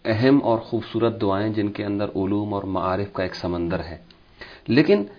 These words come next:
امام سجاد کی دعاؤں کی ایک خصوصیت ہے جس کو شاید ہمارے ناظرین بھی، آ، جانتے ہوں کہ امام علیہ السلام دعا کے ہر، آ، چند جملوں کے بعد ایک جملہ دہراتے ہیں، بار بار تکرار کرتے ہیں، ریپیٹ کرتے ہیں،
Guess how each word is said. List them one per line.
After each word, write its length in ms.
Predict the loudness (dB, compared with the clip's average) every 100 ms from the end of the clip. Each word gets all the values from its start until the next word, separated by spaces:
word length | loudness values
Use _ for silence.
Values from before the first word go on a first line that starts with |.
| -10 2
امام 240 | 4 4
سجاد 420 | 4 2 6 6 6
کی 100 | 4
دعاؤں 420 | 0 6 6 6 4
کی 120 | 2
ایک 100 | 0
خصوصیت 760 | -2 -6 -6 -2 2 2 2
ہے 180 | -6 -6 -12 -20 _ -20 -20 -10
جس 180 | -8 -4
کو 180 | -2 -2
شاید 240 | 0 -2 -2
ہمارے 260 | -4 -2 -2
ناظرین 480 | -4 -4 -2 0
بھی، 220 | 0 -2 -4 -14 -20 -12
آ، 120 | -6 -4
جانتے 360 | -2 -2 -2 -4
ہوں 200 | -2 -4
کہ 180 | -2 0
امام 260 | 0 0
علیہ 120 | 0
السلام 420 | -4 -4 -2 -2 -4 -10 -20 -12
دعا 500 | -10 -6 0 2 2
کے 260 | 0 -6 -6 0
ہر، 120 | 2 2 0 -8 -20 -20 _ -8
آ، 40 | -6 -4
چند 220 | 0 0 2
جملوں 340 | 0 0 -2
کے 120 | -2
بعد 280 | -2 0 0 -2 -12 -20 -20 -10 -2
ایک 220 | -2 0
جملہ 260 | 0 4 4 4
دہراتے 480 | -2 -4 -6 -6 -6
ہیں، 120 | -4
بار 240 | 0 0
بار 200 | 0 -2
تکرار 440 | -2 -4 -2 -2 -2
کرتے 360 | -6 -10 -8
ہیں، 80 | -8 -8
ریپیٹ 300 | -8 -10 -8
کرتے 300 | -10 -10 -10
ہیں، 120 | -10